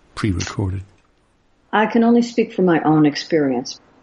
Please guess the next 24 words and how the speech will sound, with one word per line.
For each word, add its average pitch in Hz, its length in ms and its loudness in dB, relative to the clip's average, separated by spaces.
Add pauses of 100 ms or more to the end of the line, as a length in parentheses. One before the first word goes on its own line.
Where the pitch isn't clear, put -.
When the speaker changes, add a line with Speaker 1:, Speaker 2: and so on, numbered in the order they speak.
(200)
Speaker 2:
You 190 140 2
know, 165 140 4
live 180 340 2
television 185 500 2
is 165 140 0
different 170 500 0
than 165 200 2
on-screen 151 720 2
acting 139 520 -2
also. - 500 -2
It's, - 220 -6
these 170 160 0
are 165 140 0
all 160 220 4
different 156 360 -4
techniques, - 500 -2
and 143 140 2
voice 143 320 0
acting 151 460 0
is 151 140 2
obviously 147 520 0
different 160 400 -4
as - 140 -10
well. - 420 -2